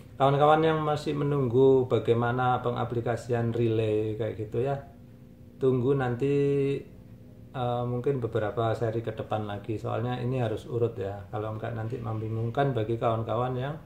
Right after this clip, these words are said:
masih baru di bidang kelistrikan. Baik kawan-kawan, tetap ikuti lanjutan dari video ini karena kemudian nanti kita akan membahas bagaimana cara menggabungkan dua pelampung,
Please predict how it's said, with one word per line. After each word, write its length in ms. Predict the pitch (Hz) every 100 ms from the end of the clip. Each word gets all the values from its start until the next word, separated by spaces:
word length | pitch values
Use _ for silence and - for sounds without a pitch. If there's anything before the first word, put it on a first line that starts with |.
| - - - -
masih 280 | 117 113 120
baru 280 | 110 107 127
di 120 | 120 110
bidang 400 | 107 110 107 107
kelistrikan. 840 | 107 104 110 98 98 101 101 - - - - -
Baik 160 | 170 180
kawan-kawan, 480 | 175 175 170 175
tetap 320 | 170 165 180 -
ikuti 720 | 156 165 160 175 170 170 156
lanjutan 480 | 156 147 135 143 139
dari 240 | 123 117
video 320 | 120 110 113
ini 240 | 107 120 139
karena 480 | 127 127 143 143
kemudian 480 | 139 139 123 127 131
nanti 240 | 131 127 139
kita 320 | 131 135 127
akan 320 | 131 131 127
membahas 480 | 117 107 113 135 -
bagaimana 640 | 113 107 110 107 120 127
cara 240 | 123 120 123
menggabungkan 800 | 120 107 101 107 101 113 120 113
dua 480 | 98 98 98 98
pelampung, 640 | - 107 101 101 110 139